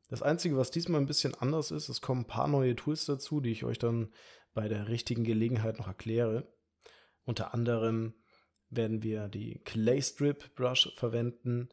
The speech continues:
dann noch die Scrape Brush Methode, ansonsten Draw und natürlich unser Grab Brush, eins der wichtigsten Methoden.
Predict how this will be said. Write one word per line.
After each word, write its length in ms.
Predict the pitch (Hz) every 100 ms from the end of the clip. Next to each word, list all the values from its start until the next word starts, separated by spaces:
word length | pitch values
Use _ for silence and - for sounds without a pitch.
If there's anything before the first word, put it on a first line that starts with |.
| _ _ -
dann 200 | 107 107
noch 240 | 104 101
die 400 | - 113 104 107 - _ _ _
Scrape 480 | - - 107 117 143 -
Brush 340 | 135 135 -
Methode, 600 | 123 117 120 123 120 120 - _ _ _ _ _ _
ansonsten 920 | 120 127 127 127 - 123 117 113 107
Draw 500 | - 113 110 110 110 -
und 600 | 104 101 101 - - _
natürlich 520 | - 101 110 104 98 -
unser 260 | 104 104
Grab 260 | - - -
Brush, 400 | - - - - _ -
eins 200 | - -
der 120 | 117
wichtigsten 440 | 110 - - -
Methoden. 340 | - - -